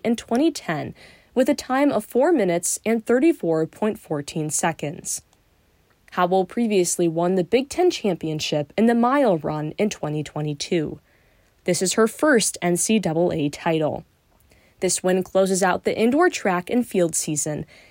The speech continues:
and the Fighting Illini will return for the outdoor season March twenty-fourth at U C L A.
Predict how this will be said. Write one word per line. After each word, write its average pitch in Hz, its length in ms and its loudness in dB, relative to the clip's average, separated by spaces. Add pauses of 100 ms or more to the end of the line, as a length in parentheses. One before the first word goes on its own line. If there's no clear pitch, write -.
(120)
and 233 160 4
the 247 60 4
Fighting 403 340 2
Illini 170 500 2
will 180 160 0
return 190 480 0
for 185 160 -4
the 185 160 0
outdoor 330 460 2
season 160 600 -2
March 175 400 0
twenty-fourth 302 960 -2
at 233 180 0
U 156 260 -6
C - 320 -4
L 156 240 -8 (100)
A. 151 340 -6